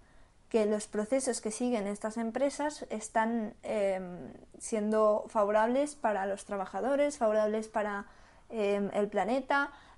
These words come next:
em, incluso tienen muchos, em, productos que son veganos y si dan luz verde, entonces dejan vender sus productos en la web y tienen como la web que puedes hacer un solo pedido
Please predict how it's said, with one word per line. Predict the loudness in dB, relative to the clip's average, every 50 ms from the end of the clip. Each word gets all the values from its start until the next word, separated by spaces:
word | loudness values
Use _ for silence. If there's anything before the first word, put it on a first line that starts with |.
| -10 -4
em, | 0 0 2 2 0 -2 -6 -10 -12 -16 -18 -12 -6
incluso | -4 -4 -2 0 -2 -2 -2 -4
tienen | -2 -2 -2 0 0 -2 0 0 0 0 0 0 0 -2 -2 -2 -2 -2 -2
muchos, | -2 -2 -2 -4 -4 -4 -2 0 0 2 0 -2 -2 -4 -6 -8 -10 -12 -14 -12 -12 -12 -12 -14 -14 -12 -8 -4
em, | -4 -2 -2 -4 -6 -8 -8 -10 -12 -12 -8
productos | -4 0 0 2 0 0 0 -4 -4 -4
que | -4 -6
son | -4 -4 -2 -2 -2 -4 -6 -10 -16 -18 -12 -8
veganos | -4 -2 0 2 4 6 4 4 4 2 0 -2 -2 -4 -6 -8 -10 -14 -18 -20 -20 -20 -20 -20 -20 -20 -20 -10 -2
y | 0 2 2 2 0 -2 -10 -20 -20 -14 -10
si | -6 -2 0 0 6
dan | 10 10 12 12 12 10 10 8
luz | 8 6 4 8
verde, | 10 10 10 10 8 6 4 4 4 0
entonces | -2 -2 0 2 2 2 4 2 2 4
dejan | 4 2 4 4 4 4
vender | 4 4 8 8 8 8
sus | 6 4 -6 -8 -4
productos | 0 2 2 4 4 2 0 0 -2 -2 -2 -2 -6 -4
en | -2 2 6
la | 8 10
web | 10 10 8 6 2 -4 -18 -20 -20 -20 -20 -12 -4
y | 0 0 2 2 2 2 0 0 -2 -4 -4
tienen | -2 0 0 0 0
como | 0 -2 -2 0 2
la | 2 4
web | 4 2 2 0
que | -4 -6
puedes | -4 -2 -4 -4 -2
hacer | -4 -4 -2 -2 0 0 0
un | 0 0
solo | 0 0 0 0 2 2
pedido | 4 4 4 4 4 4 4 4 2 -4